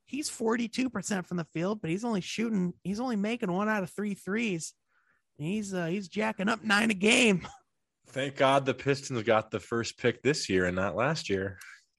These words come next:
Speaker 1: Way, <laughs> way, way better. So,
Speaker 2: <laughs>
Speaker 1: um, I'm glad. I mean, even then, they're not, like, defensively, they're not great. Um, Patrick Beverley, um, hey,
Speaker 2: Yeah.
Speaker 1: he, he's playing
Speaker 2: Uh,
Speaker 1: pretty well there, but I mean
Speaker 2: and, and I would say he would be a good addition to that team. I think it kinda needs some firepower like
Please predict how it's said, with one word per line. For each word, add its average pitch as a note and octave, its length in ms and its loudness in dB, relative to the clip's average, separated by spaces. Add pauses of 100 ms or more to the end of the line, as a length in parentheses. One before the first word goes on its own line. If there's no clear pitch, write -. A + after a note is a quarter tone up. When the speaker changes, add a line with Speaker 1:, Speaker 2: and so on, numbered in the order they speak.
(760)
Speaker 1:
Way, D3 680 0
<laughs> - 60 -2
way, D3+ 520 0
way C#3+ 400 -6
better. G#2+ 400 -8
So, C#3+ 240 2 (300)
Speaker 2:
<laughs> - 280 -2
Speaker 1:
um, F3 380 6 (100)
I'm E3+ 140 0
glad. G#3 320 6
I G#3 80 4
mean, G#3 240 0 (140)
even G3+ 320 0
then, F3+ 200 2
they're B2+ 120 -6
not, D#3 300 -2 (120)
like, B2+ 200 -8
defensively, C#3 640 -6
they're A#2+ 120 -10
not A#2+ 320 -8
great. B2+ 320 -6 (440)
Um, A2+ 380 -8
Patrick D3 420 2 (120)
Beverley, C3+ 640 0 (280)
um, B2 540 -6 (140)
hey, G#3 160 0
Speaker 2:
Yeah. F2 260 2 (200)
Speaker 1:
he, F#3 260 -6
he's A#3+ 160 -2
playing G4+ 220 0
Speaker 2:
Uh, - 40 2
Speaker 1:
pretty C#3 160 4
well B2 280 -2
there, B2 200 -2
but A2+ 300 -6
I B2 40 -4
mean C3+ 120 2
Speaker 2:
and, F3+ 200 4
and F3+ 180 4
I G3+ 120 8
would G#3+ 240 12
say G#2 220 4
he G#2 160 0
would F#2+ 160 2
be F#2+ 100 2
a F2 40 -2
good F2+ 180 -2
addition F2+ 440 0
to F2+ 60 0
that F2 140 2
team. F#2+ 160 -2
I F#2 100 6
think A#2+ 240 2
it G#2+ 160 4
kinda A2 240 2
needs G#2 300 -4
some F#2 120 -6
firepower E2+ 640 -2
like E2 220 -2